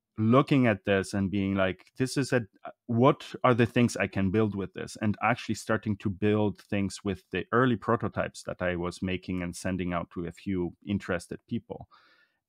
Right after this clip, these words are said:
And they were like, "What about, c-,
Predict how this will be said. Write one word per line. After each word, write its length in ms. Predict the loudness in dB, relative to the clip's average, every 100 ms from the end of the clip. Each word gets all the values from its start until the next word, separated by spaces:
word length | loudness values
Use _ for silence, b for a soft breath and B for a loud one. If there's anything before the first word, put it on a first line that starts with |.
| _
And 560 | 2 4 4 2 -2 -8 _ _ _ _ _ _
they 280 | 0 4 6
were 160 | 6
like, 340 | 6 4 0 -12 _ 2
"What 220 | 4 6
about, 360 | 6 4 2
c-, 60 | -8